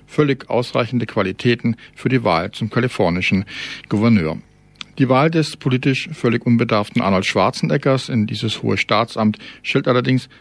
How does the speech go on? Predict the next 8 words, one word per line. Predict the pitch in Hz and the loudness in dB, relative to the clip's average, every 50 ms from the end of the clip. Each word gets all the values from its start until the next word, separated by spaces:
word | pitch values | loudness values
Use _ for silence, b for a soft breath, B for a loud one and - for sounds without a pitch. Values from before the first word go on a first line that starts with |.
| b b | b b
keinen | - - 113 101 98 98 | -2 0 2 2 2 0
besonderen | 107 117 110 120 113 110 117 120 120 | 0 0 2 2 2 4 4 4 4
Höhepunkt | 110 110 123 127 117 - 131 127 120 - - | 4 4 4 2 2 2 2 2 2 2 2
im | - 156 | 2 4
Niedergang | 131 120 113 117 117 107 113 104 104 101 - - | 4 4 4 2 0 0 0 0 -2 -2 -2 -2
der | 127 123 | 0 0
U-S-Demokratie | 127 - 104 98 - - - 101 98 101 - - 104 92 - - - 98 | 2 0 0 -2 -2 -2 -2 -2 -2 -2 -4 -4 -4 -4 -4 -4 -2 0
dar. | 101 95 92 92 | 0 0 0 -2